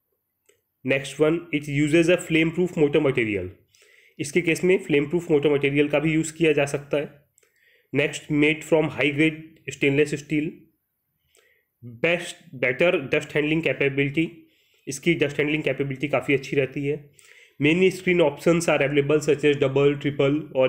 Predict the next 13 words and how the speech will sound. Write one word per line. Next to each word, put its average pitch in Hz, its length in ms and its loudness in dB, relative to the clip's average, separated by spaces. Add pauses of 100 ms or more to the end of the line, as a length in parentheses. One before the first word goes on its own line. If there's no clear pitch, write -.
even 139 240 0
more 143 180 6
than 147 180 2 (540)
that 135 320 -2
we 139 140 -4
can 135 180 0
go 143 160 6
for। 135 160 -2 (1400)
It 143 180 0
is 170 80 2 (120)
easy 156 220 0
to 170 120 2
dis-, 147 160 -6